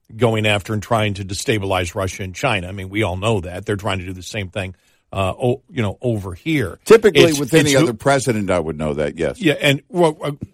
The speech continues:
Speaker 1: okay, no, that's a gr-, that's a good point.
Speaker 2: Mm-hmm.
Speaker 1: Uh, but when you have this president, again, the, the big problem is not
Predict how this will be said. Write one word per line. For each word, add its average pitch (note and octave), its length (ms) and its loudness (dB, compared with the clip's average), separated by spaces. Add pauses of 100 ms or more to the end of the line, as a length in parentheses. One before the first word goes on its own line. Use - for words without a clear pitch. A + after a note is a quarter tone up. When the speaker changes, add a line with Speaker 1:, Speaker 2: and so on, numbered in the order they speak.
(120)
Speaker 1:
okay, - 300 -4
no, A2 220 0
that's A2+ 200 0
a A#2+ 40 -12
gr-, G#2 80 -8
that's G2+ 240 -8
a G#2 40 -10
good G#2 120 -4
point. D3 300 -4 (100)
Speaker 2:
Mm-hmm. F#2 300 2
Speaker 1:
Uh, A#2+ 200 4 (440)
but A#2+ 400 4 (340)
when B2+ 240 -2
you B2+ 120 2
have A#2+ 260 4
this D3+ 200 2
president, A2+ 500 -2
again, A#2+ 340 0
the, A2 140 -6
the A2+ 140 -2
big B2 340 -2
problem C#3+ 560 2 (320)
is A#2 280 0 (140)
not B2+ 540 4